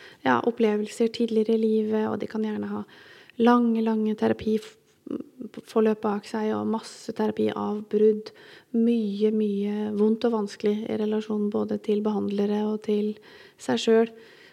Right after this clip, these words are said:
Og så kommer de hit, og så kan de oppleve ganske fort å virkelig bli valgt av en hest med hele seg.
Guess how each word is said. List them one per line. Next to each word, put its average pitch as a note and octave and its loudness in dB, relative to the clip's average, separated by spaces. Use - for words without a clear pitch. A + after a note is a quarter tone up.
Og B3 -10
så - -4
kommer A3 -2
de C4 4
hit, D#4+ 4
og C#4 -4
så C4+ 2
kan A#3 2
de B3 0
oppleve A3+ 0
ganske A#3 -6
fort - -14
å B3+ -2
virkelig A3+ -2
bli A3 6
valgt - -6
av A3 0
en A3+ 0
hest - -14
med A3 -4
hele G#3 0
seg. A#3 -2